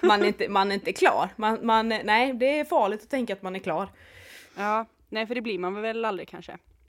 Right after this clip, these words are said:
Speaker 1: Inte riktigt. Jag tror inte det, i alla fall.
Speaker 2: Nej.
Speaker 1: Kanske någon gång, om man är riktigt så här upplyst buddha.
Speaker 2: Mm. Mm. Men vi är ju människor båda två.
Speaker 1: Ja.
Speaker 2: Eh, och, eh,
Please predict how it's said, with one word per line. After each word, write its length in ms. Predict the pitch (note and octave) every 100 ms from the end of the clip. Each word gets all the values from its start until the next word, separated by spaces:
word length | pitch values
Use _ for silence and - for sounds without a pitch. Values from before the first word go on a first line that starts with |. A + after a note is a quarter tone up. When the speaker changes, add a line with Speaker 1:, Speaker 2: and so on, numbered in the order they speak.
| _ _ _ _
Speaker 1:
Inte 320 | - B3 A#3 G3
riktigt. 420 | F3+ G3+ - - - C4+
Jag 100 | G#3+
tror 160 | - F3
inte 180 | G#3 E3
det, 100 | F3+ _ -
i 40 |
alla 80 | F#3+
fall. 200 | F#3+ F3 -
Speaker 2:
Nej. 300 | A#3+ A#3 A3+ -
Speaker 1:
Kanske 300 | D4 B3 C#4+
någon 200 | A3+ B3
gång, 200 | A3 G#3 -
om 120 | G#3+
man 160 | A3+
är 100 | G#3+
riktigt 260 | G#3 A#3+ G3
så 80 | G#3+
här 100 | F3+
upplyst 520 | - - F#3+ F3+ -
buddha. 360 | F#3 F#3 D#3 - _ _ _ _ _ _ _ _ -
Speaker 2:
Mm. 300 | A3 G#3+ A#3+ _ _ _ _ _ _ _ _ _ -
Mm. 280 | G3 G3 A3 _ _ _ - - -
Men 140 | B3
vi 260 | C4+ C4+ A3+
är 60 |
ju 380 | F#3 F#3 F3+ F#3+ - _ - _ _
människor 440 | - A3 F3 - F3+
båda 220 | F3+ F3
två. 200 | - - _ _ _ - - - - -
Speaker 1:
Ja. 180 | G3 E3
Speaker 2:
Eh, 320 | G3 G3 G3 - _ _
och, 640 | - G3 F#3 _ _ - A3+
eh, 480 | G#3 G3 F#3 F#3